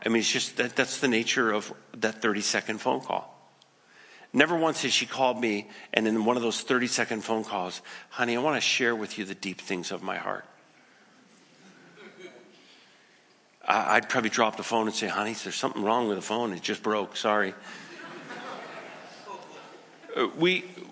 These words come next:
we don't do that in thirty-second phone calls. Nobody does. Thirty-second phone calls are for what?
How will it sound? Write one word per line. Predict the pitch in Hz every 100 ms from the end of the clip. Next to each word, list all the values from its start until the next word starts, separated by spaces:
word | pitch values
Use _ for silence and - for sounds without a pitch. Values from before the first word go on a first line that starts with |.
| - 151 147
we | 147 170
don't | 180 202 -
do | 151 190
that | 156 107
in | 107
thirty-second | 101 120 104 110 95 92
phone | 104 98
calls. | 104 67 -
Nobody | 190 107
does. | - - - - - _ _ _ _ _ - _ _ _ -
Thirty-second | 143 147 156 143 135
phone | 127 135
calls | 139 139 131
are | 101
for | 104 143
what? | 131 120 85